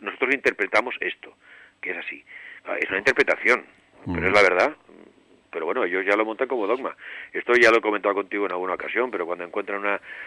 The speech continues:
Speaker 1: una figurita de una mujer gorda, dice, "Bueno, esto es una mujer de la, una, una diosa de la fecundidad, que ellos tenían". ¿Tú cómo sabes eso? <laughs> No tienes ni idea.
Speaker 2: Si no
Speaker 1: Te
Speaker 2: estabas
Speaker 1: estás
Speaker 2: allá.
Speaker 1: inventando, te lo estás inventando,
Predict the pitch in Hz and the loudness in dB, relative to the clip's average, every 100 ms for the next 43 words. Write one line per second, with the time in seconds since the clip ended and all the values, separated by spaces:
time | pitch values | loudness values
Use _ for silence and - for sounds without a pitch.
0 | - - 101 - 95 101 101 107 95 98 | -14 -8 -4 -2 -2 -2 -2 2 4 4
1 | 95 95 95 98 95 104 95 101 113 113 | 4 2 -4 -8 -6 -4 -2 -2 0 0
2 | 104 101 92 101 95 - 95 92 92 95 | 0 -2 -2 -4 -2 -2 2 0 0 -4
3 | 92 92 87 87 92 95 90 92 90 90 | -6 -8 -8 -4 -2 0 0 0 -6 -6
4 | 87 104 104 98 92 90 90 90 87 90 | 0 4 4 2 -4 -6 -10 -14 -12 -12
5 | - 147 208 160 78 - - - - - | -6 0 2 4 2 0 -6 -10 -14 -18
6 | - - 233 - - - - - - - | -12 -8 -8 -8 -6 -4 -2 -2 -2 -6
7 | - - 127 117 95 87 82 92 98 131 | -8 -6 2 4 6 4 0 0 4 6
8 | 131 139 139 - 131 98 117 113 - - | 6 8 8 10 10 10 8 8 4 0
9 | - 104 113 123 104 113 101 | 0 6 8 8 8 8 6